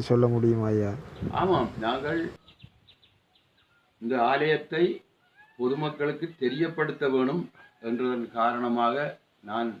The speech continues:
Speaker 2: ஒரு நாளின் மனக்கற்பனையிலே ஒரு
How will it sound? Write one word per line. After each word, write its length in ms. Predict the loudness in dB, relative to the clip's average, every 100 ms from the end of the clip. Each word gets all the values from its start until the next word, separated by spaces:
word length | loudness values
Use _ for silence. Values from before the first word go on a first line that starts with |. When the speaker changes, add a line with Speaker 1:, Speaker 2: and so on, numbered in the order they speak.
| -16 _ _
Speaker 2:
ஒரு 140 | -10 -6
நாளின் 320 | -4 -4 -6
மனக்கற்பனையிலே 1000 | -6 -4 -4 -8 -14 -8 -4 -2 2 6 6 8 10 10 10 10 10 10 10
ஒரு 200 | 10